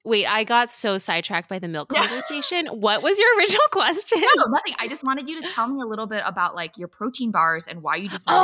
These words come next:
Speaker 1: Oh.
Speaker 2: to invent them.
Speaker 1: Oh my gosh. Um, well, uh, obviously I love food. And so any quick, easy consumption, delicious <laughs> consumption of food is where I'm gonna go. And I really wanted to make something that tasted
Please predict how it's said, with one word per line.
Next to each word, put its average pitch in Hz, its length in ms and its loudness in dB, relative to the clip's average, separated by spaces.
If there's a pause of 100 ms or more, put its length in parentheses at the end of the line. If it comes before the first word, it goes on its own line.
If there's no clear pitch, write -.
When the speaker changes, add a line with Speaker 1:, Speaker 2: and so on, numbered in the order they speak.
Speaker 1:
Oh. 240 320 -2
Speaker 2:
to 196 60 -4
invent 185 360 -4
them. 113 440 -6
Speaker 1:
Oh 359 140 4
my 302 120 0
gosh. 233 500 0
Um, 247 380 4 (160)
well, 190 720 -2
uh, 180 240 2 (140)
obviously 226 720 0
I 262 140 2
love 226 260 0
food. 214 680 2
And 220 360 0
so 214 540 2
any 220 320 -2
quick, - 520 -4
easy 240 360 -8
consumption, 208 640 -8
delicious 196 560 -4
<laughs> - 80 -2
consumption 220 460 0
of 180 120 0
food 180 280 -4
is 185 140 -6
where 170 180 -6
I'm 170 120 -8
gonna 170 180 -8
go. 160 340 -2
And 247 140 2
I 254 60 2
really 285 300 -2
wanted 269 280 -4
to 233 120 -8
make 196 180 -4
something 202 360 -10
that 180 280 -4
tasted 403 420 -2